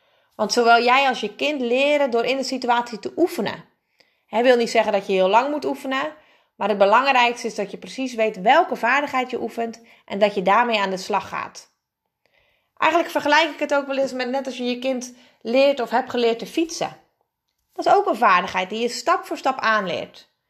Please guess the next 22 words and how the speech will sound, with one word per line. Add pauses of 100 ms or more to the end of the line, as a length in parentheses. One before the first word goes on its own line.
(440)
En
ook
bij
iedereen
verschillend. (360)
Hè,
misschien
was
het
bij
jouw
kind
eerst
op
de
loopfiets, (480)
of
was
het
eerst
met
zijwieltjes.